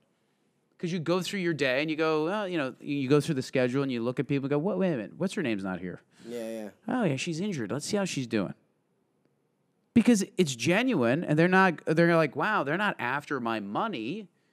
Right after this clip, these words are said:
Speaker 1: And again, like we said, every business needs to make money. We're not like, you know, um, we're not walking around here going, you know, "Give us donations. We don't need money."
Speaker 2: <laughs> Yeah.
Speaker 1: But if you generally care,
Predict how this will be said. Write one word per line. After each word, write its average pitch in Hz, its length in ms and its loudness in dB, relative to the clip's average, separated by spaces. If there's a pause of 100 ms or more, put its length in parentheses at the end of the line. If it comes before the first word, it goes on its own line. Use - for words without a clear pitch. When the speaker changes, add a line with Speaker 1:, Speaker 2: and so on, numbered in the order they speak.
(220)
Speaker 1:
And 156 120 -2
again, 151 480 2
like 123 280 4
we 143 120 4
said, 147 260 4
every 127 200 4
business 147 420 0
needs 135 240 -4
to 151 80 -4
make 135 320 -2
money. 120 280 0
We're 120 140 0
not 127 240 4
like, 117 340 0
you 135 60 -4
know, 104 180 -6
um, - 220 -8
we're 123 140 -10
not 131 160 -2
walking 139 360 -2
around 123 300 0
here 117 160 -4
going, 113 340 -4
you 123 80 -6
know, 110 240 -6 (480)
"Give 196 200 0
us 320 100 0
donations. 226 800 0
We 160 100 4
don't 240 180 2
need 196 200 2
money." 123 320 2
Speaker 2:
<laughs> - 120 -12
Yeah. 104 80 -16 (800)
Speaker 1:
But 196 160 0
if 156 160 -2
you 214 80 0
generally 233 440 0
care, 208 540 2